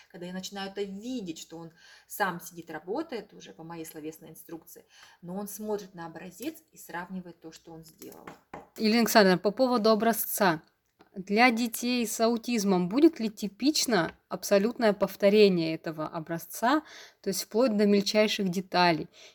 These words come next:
Speaker 2: Или они могут добавить всё-таки что-то своё,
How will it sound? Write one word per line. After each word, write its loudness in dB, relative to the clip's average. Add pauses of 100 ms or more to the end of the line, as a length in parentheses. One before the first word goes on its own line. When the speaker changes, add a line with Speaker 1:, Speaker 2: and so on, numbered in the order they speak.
Speaker 2:
Или 0
они 2
могут 2
добавить 4
всё-таки -6
что-то -6
своё, 2